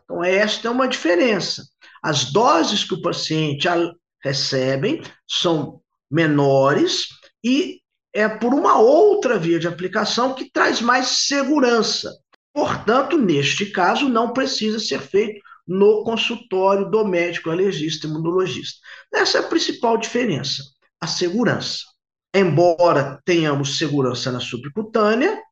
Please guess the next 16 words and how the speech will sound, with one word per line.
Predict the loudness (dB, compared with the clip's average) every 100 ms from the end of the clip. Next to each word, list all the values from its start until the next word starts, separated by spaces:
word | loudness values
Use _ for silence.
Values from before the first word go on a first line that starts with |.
| _ _ _
a | -2
sublingual | 0 -2 0 0 2 4 4 2 0
tem | 0
um | 2
perfil | 0 0 -2
de | -2
segurança | -2 0 2 2 2 -2 -4 -2
ainda | 0 2 2 0 0 -2 -4
maior. | -2 -2 0 -4 -8 -18 _ _ _ _ 2
A | 4 6
eficácia. | 4 4 0 2 2 2 -2 -6 -8 -16 _ _ _ _
As | 2 2 2 0
duas | 2 4 4 2 -2
têm | -2 0
eficácia | -2 -2 -4 2 2 2 -4
comprovada. | -4 -4 -2 0 0 -2 -4 -8 -16